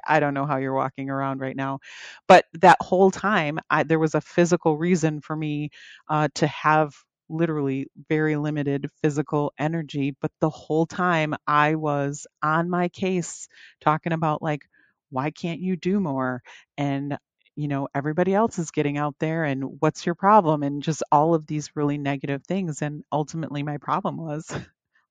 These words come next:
I was anemic. Uh, so again, this idea of really, uh,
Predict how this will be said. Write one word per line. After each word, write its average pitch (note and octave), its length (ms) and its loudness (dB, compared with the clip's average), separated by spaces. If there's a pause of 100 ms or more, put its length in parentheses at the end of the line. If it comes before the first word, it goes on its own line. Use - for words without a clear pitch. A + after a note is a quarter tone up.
I B2+ 120 -6
was C3+ 180 -4
anemic. D#3 400 -6 (420)
Uh, E3+ 280 8
so F#3 460 8 (160)
again, D#3+ 760 4
this D#3+ 240 -2
idea D#3 420 0
of D3 340 -2 (140)
really, D#3 600 0 (1300)
uh, C#3 260 -6